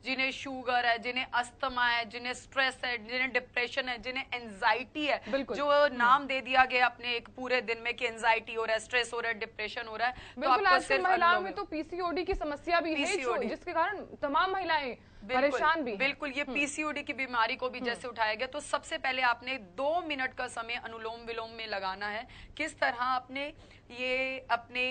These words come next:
Speaker 1: राइट साइड इस तरह बंद किया, लेफ्ट नॉस्ट्रिल से सांस लंबी ली और फिर लेफ्ट साइड को बंद करते हुए आपने एक्सहेल किया। बिल्कुल इसी तरह फिर से इनहेल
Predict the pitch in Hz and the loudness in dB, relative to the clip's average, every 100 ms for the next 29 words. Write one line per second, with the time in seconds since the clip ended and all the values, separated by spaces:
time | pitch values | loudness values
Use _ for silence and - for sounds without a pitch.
0 | 262 - - - - 233 247 262 254 240 | -4 -14 -20 -14 0 4 4 2 0 0
1 | 233 - 233 226 214 220 208 269 233 214 | -2 -6 0 0 0 -4 -2 -2 -2 0
2 | 277 - 240 220 226 - - 285 285 - | 0 0 -8 -2 -2 -4 -6 -6 -6 -4
3 | 233 233 233 - 196 202 208 196 196 214 | 0 0 -4 -6 -6 -8 -12 -12 -12 -12
4 | 208 285 - - - - - - - - | -12 -14 -18 -20 -20 -20 -20 -20 -20 -20
5 | - - - - - - - - - - | -20 -20 -20 -20 -20 -20 -20 -20 -20 -20
6 | - - - - - - - - 247 269 | -20 -20 -20 -20 -20 -20 -20 -4 -2 -2
7 | 339 311 240 294 330 - 254 247 - 254 | -2 -4 0 0 0 2 2 2 -4 -6
8 | 208 233 240 233 208 208 196 214 254 - | -2 -2 -2 -8 -6 -8 -8 -10 -12 -18
9 | - - - - - - - - - - | -20 -20 -20 -20 -20 -20 -20 -20 -20 -20
10 | - 214 214 202 214 - 208 170 208 202 | 0 4 4 0 -12 -10 -12 -10 -6 -6
11 | 214 196 233 233 262 - 190 311 - 339 | -6 -10 -6 -6 -6 -14 -6 -6 -6 -8
12 | 262 247 247 233 226 226 233 220 - 226 | -8 -10 -10 -4 -4 -4 -8 -6 -6 -6
13 | 214 208 202 220 | -6 -14 -10 -10